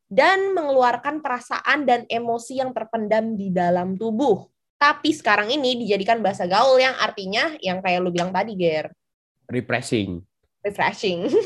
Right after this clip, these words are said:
Speaker 2: Oh ya, iya, men. Refreshing.
Speaker 1: Gitu. Jadi semua muanya kayak,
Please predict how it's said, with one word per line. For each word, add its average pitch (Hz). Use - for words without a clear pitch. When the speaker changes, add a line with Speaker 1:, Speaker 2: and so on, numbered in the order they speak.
Speaker 2:
Oh 139
ya, 87
iya, 151
men. 101
Refreshing. 180
Speaker 1:
Gitu. -
Jadi 349
semua 311
muanya 294
kayak, 277